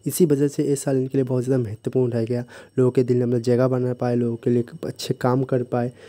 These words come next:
you know, अ, जिसकी वजह से इनको इतना ज़्यादा फेम मिला कि वो एक्टिंग के करियर में, आप देख सकते हैं दोस्तों, तीन सात पाँच का योग बन रहा है, दो सात छः का योग बन रहा है दोस्तों, नौ पाँच एक का योग बन रहा है।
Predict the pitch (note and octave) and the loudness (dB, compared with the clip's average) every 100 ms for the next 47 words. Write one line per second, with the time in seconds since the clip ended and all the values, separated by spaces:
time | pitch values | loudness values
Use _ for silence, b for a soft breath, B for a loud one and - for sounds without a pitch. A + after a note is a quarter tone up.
0 | B B C#3+ C#3 D3+ - b b _ - | B B -4 0 -2 -4 b b _ -6
1 | C3 A#2 A#2+ C#3+ - C#3 C3 B2+ D3+ C#3+ | -2 -2 -2 -6 -2 4 4 4 2 2
2 | C#3 - C3+ C#3+ C3+ C3+ - C3 B2 B2+ | 0 0 2 4 2 0 4 6 6 4
3 | B2+ A#2+ C#3 C3 A#2+ - B2+ - B2 A#2+ | 2 0 0 0 2 2 2 2 4 4
4 | A#2+ A#2 A#2+ B2 B2 - - A#2+ A2+ B2 | 4 2 2 2 0 -2 -2 0 0 -2
5 | A#2 B2+ A#2+ B2+ A#2+ A#2+ - C3+ A#2+ B2 | 0 0 2 0 2 0 2 0 0 0
6 | A#2+ B2+ A#2+ - A#2+ - B2+ B2+ B2 A#2+ | 0 0 0 -2 -2 -2 2 4 4 4
7 | A#2+ A#2 A#2 A2+ - B2 A#2 A#2 - C#3 | 0 2 0 0 -2 -2 -2 -4 -6 -2
8 | - B2 - C3 B2+ B2 A#2+ A#2+ | 2 2 4 2 2 0 -2 -6